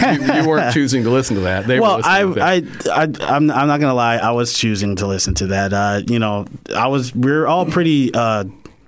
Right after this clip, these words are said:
Speaker 2: we're all pretty influencing with each other, but a lot of us are very independent in our choices. Like, it, we're very,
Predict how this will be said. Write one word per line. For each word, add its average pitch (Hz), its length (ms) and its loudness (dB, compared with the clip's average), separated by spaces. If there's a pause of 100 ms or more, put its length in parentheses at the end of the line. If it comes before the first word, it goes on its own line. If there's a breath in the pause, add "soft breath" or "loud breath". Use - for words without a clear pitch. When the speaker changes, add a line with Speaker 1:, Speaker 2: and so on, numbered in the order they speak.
(120)
Speaker 2:
we're 160 140 0
all 220 80 0
pretty 190 300 2
influencing 147 760 0
with 127 240 0
each 110 200 -2
other, 143 300 0
but 117 380 -2
a 117 80 0
lot 117 340 2
of 131 140 0
us 127 160 0
are 107 80 -2
very 110 320 0
independent 104 760 -2
in 101 380 -4
our 95 180 -4
choices. 85 600 -4
Like, 104 180 -4
it, 110 160 -2 (920)
we're 139 140 0
very, 139 540 0